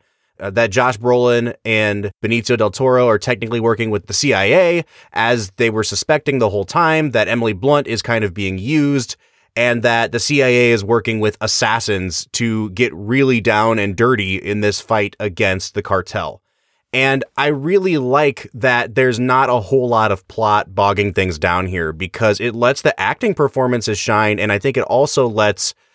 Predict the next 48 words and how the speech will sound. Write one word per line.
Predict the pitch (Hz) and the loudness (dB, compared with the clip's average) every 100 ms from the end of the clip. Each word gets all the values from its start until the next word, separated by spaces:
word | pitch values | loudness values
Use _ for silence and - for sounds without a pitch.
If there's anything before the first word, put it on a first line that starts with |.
| _ - | _ -2
the | 120 | 0
director | 120 104 113 - 120 104 | 2 2 2 0 0 0
shine | - 104 95 98 | 0 -2 0 -2
as | 90 | -4
well. | 85 95 95 60 - _ _ | -2 0 0 -2 -10 _ _
You | 135 | 0
know, | 127 | 2
he | 117 123 139 | 2 0 0
took | - 190 | 0 2
a | 127 | 0
script | 117 - 175 143 | -2 0 0 2
that | 123 110 | 2 2
is | 98 | 0
pretty | - 175 180 | 0 -2 -2
bare | 120 120 123 | 0 2 4
bones | 117 113 123 107 95 90 - _ _ _ - | 4 4 2 2 0 -4 -8 _ _ _ -6
in | 113 | -4
terms | 117 120 113 | 0 0 0
of | 104 | 0
what | 110 | 0
people | - 123 104 | 0 -4 -2
are | 98 | -2
saying. | - 117 117 92 85 | 0 0 2 0 0
There's | 90 | 0
not | 101 101 | 0 0
a | |
lot | 117 120 | 2 2
of | 123 | 2
dialogue | 113 107 107 104 101 | 2 2 2 2 0
spoken | - 101 95 | 0 -2 0
in | 90 | -4
this | 85 82 | -4 -4
movie, | 85 82 82 82 _ _ _ _ | -4 -4 -4 -8 _ _ _ _
and | 123 123 | 0 2
yet | 127 131 | 2 2
it | 127 | 0
always | - 120 156 156 | 2 4 4 2
feels | - 127 127 107 | -2 2 2 2
like | 107 101 | 0 0
this | 107 110 | -4 -4
movie | 107 107 | -4 -2
has | 98 95 98 | -4 -2 -2
so | - - 123 135 | -2 2 2 4
much | 131 123 | 2 0
forward | - 113 110 107 98 | -2 0 2 2 0
momentum, | 92 87 92 - 78 | 0 0 -2 -2 -4
that | 78 | -4
there's | - 90 | -4 -4